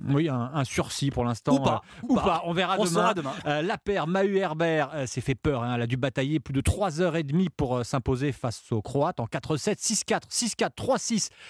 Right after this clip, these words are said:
Speaker 1: euh, sept six. Et avant les deux derniers simples demain, Yannick Noah n'a pu s'empêcher une nouvelle fois de parler avec nostalgie de la Coupe Davis,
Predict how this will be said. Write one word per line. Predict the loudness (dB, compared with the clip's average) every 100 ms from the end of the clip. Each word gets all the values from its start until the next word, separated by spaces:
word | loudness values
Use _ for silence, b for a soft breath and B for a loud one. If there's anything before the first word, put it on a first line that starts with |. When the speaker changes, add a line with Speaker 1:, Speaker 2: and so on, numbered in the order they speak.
| B B
Speaker 1:
euh, | -2
sept | 0 -2 -2
six. | -4 -2 0
Et | 0
avant | 0 0
les | 0
deux | 0 0
derniers | 0 -2 -2
simples | -2 0 0 0 -2
demain, | 0 0 0 -2
Yannick | -2 -2 -2 0
Noah | 2 2
n'a | -2 -8
pu | -8 -6
s'empêcher | -4 -4 -2 -2 0
une | 4 4
nouvelle | 4 0 -2
fois | 0 0 0
de |
parler | -2 -2 -2
avec | -2 -2
nostalgie | -2 -2 -2 0 0 0
de | 0
la | 0
Coupe | -2 2
Davis, | 0 0 -8